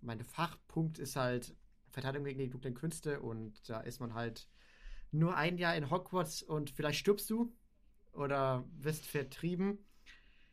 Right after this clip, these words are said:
Ähm, ich persönlich würde nicht als Lehrer in Hogwarts sein. Mein persönlicher Traumjob in der Wizarding World wäre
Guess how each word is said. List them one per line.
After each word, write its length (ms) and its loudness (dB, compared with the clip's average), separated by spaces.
Ähm, 440 2
ich 180 -8
persönlich 580 0
würde 480 0
nicht 300 -4
als 280 -6
Lehrer 460 -4
in 140 -10
Hogwarts 360 -4
sein. 500 -4
Mein 400 0
persönlicher 420 -2
Traumjob 440 -4
in 40 -6
der 100 -4
Wizarding 340 -6
World 440 -4
wäre 460 -2